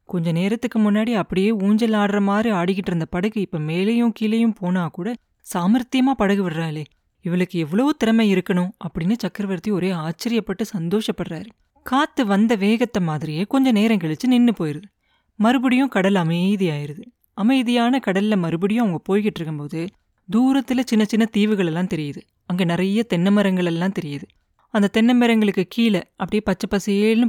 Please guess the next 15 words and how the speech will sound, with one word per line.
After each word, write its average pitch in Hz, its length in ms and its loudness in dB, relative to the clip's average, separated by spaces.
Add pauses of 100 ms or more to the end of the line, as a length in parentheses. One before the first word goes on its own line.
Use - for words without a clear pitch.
புல்லா 196 300 2 (100)
தெரியுது. 151 300 -6 (200)
அந்த 180 260 -2 (100)
புல்லுல 214 240 2
இருக்கிற 185 280 -2
அந்த 180 180 0
சின்ன 190 240 0
சின்ன 202 280 0
ஜீவராசிகள் 185 560 -2
எல்லாம் 175 240 -2 (300)
ஏதோ 214 220 0
பாட்டு 220 420 0
பாடுற 180 260 2
மாதிரி 160 320 -2
அவருக்கு 170 260 -2